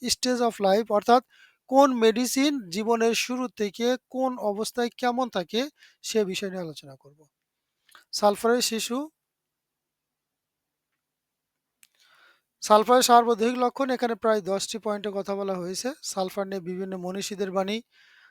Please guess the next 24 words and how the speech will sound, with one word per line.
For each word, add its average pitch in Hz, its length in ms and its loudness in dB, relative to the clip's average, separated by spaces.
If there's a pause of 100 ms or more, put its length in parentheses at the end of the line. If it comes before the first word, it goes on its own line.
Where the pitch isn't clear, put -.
(100)
সালফারের 220 640 6
মডালিটি, 208 640 2
কনকমিটেন্ট, 202 880 -4 (100)
মণিমুক্তা, 190 840 0 (800)
সালফার 214 420 6
ব্যবহারের 226 480 4
সতর্কতা, 220 840 2 (1040)
সালফারের 214 600 4
ডোজ 226 480 2 (600)
এবং 240 260 4
সর্বোপরি, 240 1120 2 (500)
আহ, 196 140 -4
সুন্দর 240 400 -4
একটি 214 300 -4
সালফারের, 220 640 -2
আহ, 190 360 -6
রোগীলিপি 220 500 -4
ইনশাআল্লাহ 190 380 -6
আপনাদের 175 260 -12
সাথে 175 380 -8 (120)
আলোচনা 185 380 -8
করব। 196 220 -8
এটা 202 260 -6
হলো 214 240 -2